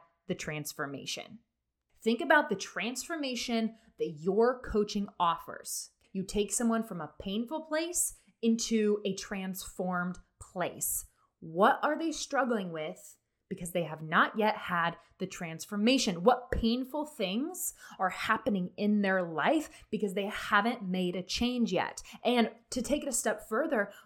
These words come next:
what painful things are going to happen down the road if they don't make a change soon? I want you to get specific here. Okay, this is not a time to stay surface level or to be really general. You need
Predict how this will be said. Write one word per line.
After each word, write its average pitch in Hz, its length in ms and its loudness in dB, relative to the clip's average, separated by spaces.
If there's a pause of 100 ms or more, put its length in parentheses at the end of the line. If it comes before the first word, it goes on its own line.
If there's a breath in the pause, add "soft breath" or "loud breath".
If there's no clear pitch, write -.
what 196 340 4
painful 262 420 0
things 240 420 0
are 180 240 -2
going 247 320 0
to - 60 0
happen 226 420 0
down 202 240 4
the 190 120 0
road 262 420 4
if 233 220 0
they 277 160 6
don't 226 500 4
make 202 280 2
a 226 60 0
change 190 480 -4
soon? - 640 -4 (320)
I 220 80 2
want 208 320 4
you 294 80 2
to 330 80 4
get 302 240 2
specific - 680 0
here. - 320 -10 (240)
Okay, 208 160 0
this 202 180 0
is 254 140 -2
not 196 460 4
a 285 60 0
time 196 500 0
to 196 120 -8
stay 156 340 -4
surface - 680 -4
level 330 400 4 (460 loud breath)
or 190 220 2
to 190 200 -6
be 175 360 -4
really 160 280 -4
general. 277 640 2 (320 soft breath)
You 185 160 4
need 202 520 2